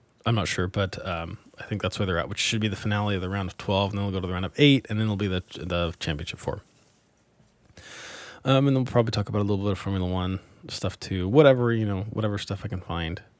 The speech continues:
the, the, that, uh, I feel like talking about for an episode. And like I said, if you guys listen and you want me to talk about something, or you have a story you want me to talk about,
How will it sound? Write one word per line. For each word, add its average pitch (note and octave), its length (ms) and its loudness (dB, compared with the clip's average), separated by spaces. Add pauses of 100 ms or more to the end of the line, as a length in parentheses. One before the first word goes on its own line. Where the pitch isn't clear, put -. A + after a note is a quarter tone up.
(480)
the, - 360 -8
the, C#2+ 180 -8 (120)
that, G2+ 420 -4
uh, D2 260 -4 (100)
I E2+ 200 -4
feel F#2+ 180 -4
like E2+ 160 -2
talking F2 300 -2
about F2 260 -2
for - 160 -8
an D#2+ 80 -4
episode. D#2+ 500 -6
And F#2 140 -10 (640)
like G#2+ 120 0
I G2+ 40 0
said, G2 180 -4
if G#2 140 -6
you A#2+ 60 2
guys A#2 200 4
listen G#2 380 -2 (560)
and G2 180 -2
you G#2 60 0
want F2+ 100 -2
me F#2+ 60 -2
to F#2+ 80 -4
talk - 160 -4
about F#2 200 -2
something, G2 420 -2
or F2+ 100 -4
you F#2+ 80 0
have F2 100 -6
a F2 40 -6
story G2 320 -2
you F#2+ 60 -2
want F#2 120 -4
me G#2 100 -2
to G2+ 60 -6
talk G2+ 260 -4
about, F#2+ 320 0